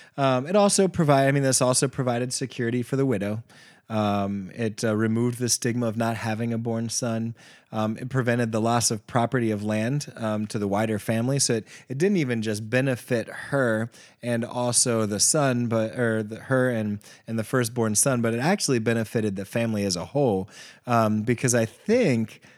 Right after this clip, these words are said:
from what I understood is if she did not marry, she got to keep the land and that inheritance went with her. Is that correct?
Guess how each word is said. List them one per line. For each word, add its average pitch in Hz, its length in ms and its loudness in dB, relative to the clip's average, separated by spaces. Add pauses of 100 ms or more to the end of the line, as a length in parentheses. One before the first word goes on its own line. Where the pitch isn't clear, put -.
(160)
from 143 240 0
what 135 120 4
I 127 140 6
understood 123 540 2
is 110 180 4
if 110 140 2
she 165 340 2
did 127 240 2
not 143 400 4
marry, 107 380 2
she 180 260 -2
got 165 280 2
to 135 100 -2
keep 143 280 -2
the 127 100 -4
land 120 360 -2
and 107 240 -4 (340)
that 127 280 -2
inheritance 127 680 -2
went 127 220 -2
with 151 260 0
her. 101 140 0
Is 95 120 -2
that 113 180 -2
correct? 123 460 0